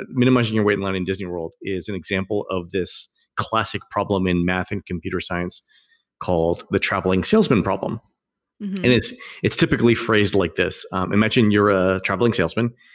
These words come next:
Speaker 1: and you wanna visit all fifty state capitals or all forty-eight state capitals in the continental United States.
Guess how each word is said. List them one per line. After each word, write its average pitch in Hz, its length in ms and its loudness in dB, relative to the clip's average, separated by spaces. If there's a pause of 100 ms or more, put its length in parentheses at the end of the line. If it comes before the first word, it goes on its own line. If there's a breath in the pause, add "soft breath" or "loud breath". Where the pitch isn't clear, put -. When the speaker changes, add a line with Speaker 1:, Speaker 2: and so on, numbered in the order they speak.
(140)
Speaker 1:
and 107 120 0
you 107 80 4
wanna 98 200 2
visit 90 300 -2 (120)
all 92 160 0
fifty 95 320 -8
state - 340 -6
capitals - 500 -10
or 92 140 -4 (160)
all - 160 -6
forty-eight 87 560 0
state - 260 -8
capitals 85 380 -8
in 85 80 -4
the 80 120 -4 (400 soft breath)
continental 90 320 0
United 85 220 0
States. - 340 -4